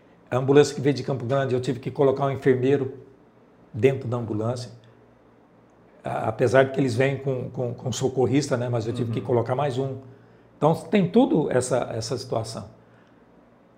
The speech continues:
Speaker 1: Então, a, a gente, na verdade, precisaria de seis meses pra você fazer a montagem da ultramaratona. Mas, assim, tudo que a gente precisa pra ultramaratona, é, é, já tá sendo encaminhado.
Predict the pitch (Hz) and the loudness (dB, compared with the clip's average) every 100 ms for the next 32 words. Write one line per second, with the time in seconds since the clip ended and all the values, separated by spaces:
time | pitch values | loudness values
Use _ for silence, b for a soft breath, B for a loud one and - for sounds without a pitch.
0 | _ - 143 170 190 165 147 - 131 131 | _ -2 0 2 2 6 6 6 4 4
1 | 151 175 196 165 156 139 135 151 - 170 | 2 0 0 0 2 2 2 2 0 -4
2 | 202 160 139 160 147 - 202 175 147 147 | 0 2 4 2 0 4 4 4 2 2
3 | 175 208 208 202 190 196 190 202 - 120 | 2 2 2 2 0 -2 0 2 2 2
4 | 131 165 202 - 160 156 131 113 165 180 | 2 2 2 -2 -2 -2 0 4 4 2
5 | 180 151 147 143 151 147 - - - _ | -2 -4 -4 -4 -4 -4 -8 -16 -18 _
6 | _ _ _ _ b b b b 123 143 | _ _ _ _ b b b b 0 2
7 | 175 160 113 - 190 254 - 202 143 151 | 2 0 -4 2 6 6 4 2 0 -2
8 | 127 131 - 135 120 - 117 117 107 98 | -2 -2 0 0 0 0 -2 -2 -6 -6
9 | - 160 175 - - B B B B B | -2 0 0 -4 -16 B B B B B
10 | B _ 110 117 117 117 120 120 131 - | B _ 2 4 6 4 2 0 0 -2
11 | - - 117 117 135 160 156 - | -6 -6 -6 -4 -2 -2 -2 -4